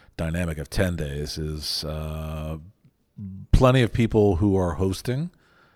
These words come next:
uh, in their churches show up to that particular physical place. But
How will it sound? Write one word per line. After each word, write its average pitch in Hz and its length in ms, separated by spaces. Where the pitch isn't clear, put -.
uh, 90 180
in 92 140
their 92 120
churches 101 540
show - 480
up 98 160
to - 100
that 85 220
particular 87 480
physical 85 360
place. 95 420
But 104 200